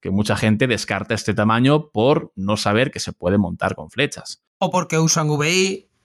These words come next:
Speaker 2: y, y con J K L no sé qué ya les vale,
Speaker 1: Correcto,
Speaker 2: o sea, eso.
Speaker 1: correcto. No, no, totalmente, totalmente. De hecho, luego si queréis hablaremos, pero hay un teclado muy, muy, muy famoso, sesenta por ciento,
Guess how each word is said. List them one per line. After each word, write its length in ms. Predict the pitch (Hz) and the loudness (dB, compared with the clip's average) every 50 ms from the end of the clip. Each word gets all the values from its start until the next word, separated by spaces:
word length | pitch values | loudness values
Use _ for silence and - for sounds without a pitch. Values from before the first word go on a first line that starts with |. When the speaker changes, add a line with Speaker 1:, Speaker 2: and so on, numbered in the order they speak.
| _ | _
Speaker 2:
y, 260 | - 170 165 156 165 165 | -2 0 0 0 0 0
y 40 | |
con 180 | - - 143 - | -2 -2 -2 -2
J 380 | - - 160 160 - 160 156 - | -2 -2 -2 -2 -2 -2 -4 -2
K 300 | 165 160 165 160 160 160 | -2 0 0 0 0 -2
L 220 | 160 156 151 151 | -2 0 0 0
no 100 | 156 160 | 0 0
sé 160 | - - 156 | 0 -2 -2
qué 160 | 147 165 165 | -2 0 0
ya 160 | 156 156 151 147 | 0 0 0 0
les 100 | 143 131 | 0 2
vale, 140 | 170 180 | 2 4
Speaker 1:
Correcto, 400 | 165 151 127 113 110 107 101 120 | 4 4 4 2 2 2 4 4
Speaker 2:
o 40 | 143 | 4
sea, 80 | 151 - | 2 2
eso. 80 | - 113 | 0 0
Speaker 1:
correcto. 400 | - 110 107 127 160 165 123 117 | 0 0 2 2 2 2 4 4
No, 100 | 123 135 | 4 6
no, 180 | 160 139 104 92 | 4 4 2 0
totalmente, 640 | 110 107 113 113 123 131 120 127 143 139 107 95 87 | 0 0 2 2 2 4 4 4 4 4 2 0 0
totalmente. 600 | 95 95 104 107 113 117 120 139 131 - - 90 | 0 2 2 2 4 4 4 4 4 4 2 0
De 100 | 92 107 | 0 0
hecho, 280 | 107 - 143 143 139 117 | 0 2 2 4 4 4
luego 180 | 107 107 113 | 4 2 2
si 140 | 113 - 107 | 0 -2 -2
queréis 220 | 107 107 113 110 | 0 2 2 2
hablaremos, 360 | 113 104 101 104 110 123 123 - | 2 2 2 2 2 0 0 0
pero 100 | 110 107 | 2 2
hay 60 | 107 | 4
un 40 | 107 | 4
teclado 220 | 120 117 117 110 | 4 4 2 2
muy, 340 | 110 113 120 131 135 131 135 - | 2 4 4 4 4 2 0 -2
muy, 760 | 135 120 120 127 131 135 135 131 120 113 113 110 104 101 98 101 | -2 2 4 4 4 4 4 4 4 4 4 4 4 2 2 2
muy 160 | 110 131 131 | 2 0 0
famoso, 500 | 131 120 113 120 127 127 - 208 285 - | 0 2 2 2 2 2 0 -4 -6 -6
sesenta 300 | - - 123 107 101 107 | -4 0 2 2 2 2
por 120 | 104 110 104 | 2 0 0
ciento, 420 | - 120 120 117 143 147 147 | 2 2 4 4 4 2 0